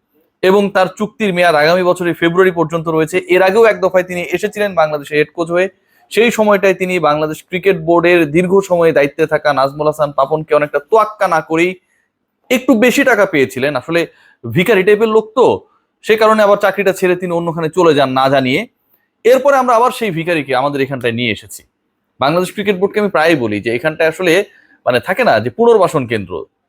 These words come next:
অচল মালদের পুনর্বাসন কেন্দ্র, সচল করার জন্য আমরা আসলে চেষ্টা করি। বিভিন্ন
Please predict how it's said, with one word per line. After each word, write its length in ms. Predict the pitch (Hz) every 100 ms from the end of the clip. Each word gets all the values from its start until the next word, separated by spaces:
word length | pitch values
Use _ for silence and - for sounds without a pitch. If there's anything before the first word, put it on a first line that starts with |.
| -
অচল 280 | 190 240 226 190
মালদের 300 | 185 190 190
পুনর্বাসন 440 | 175 147 117 113 117 107
কেন্দ্র, 220 | 101 85 98 -
সচল 320 | 156 214 165 131
করার 220 | 131 127 123
জন্য 160 | 131 120 110
আমরা 120 | 107
আসলে 180 | 107 120 123
চেষ্টা 220 | 117 104 98
করি। 120 | 92 - _ -
বিভিন্ন 220 | 156 196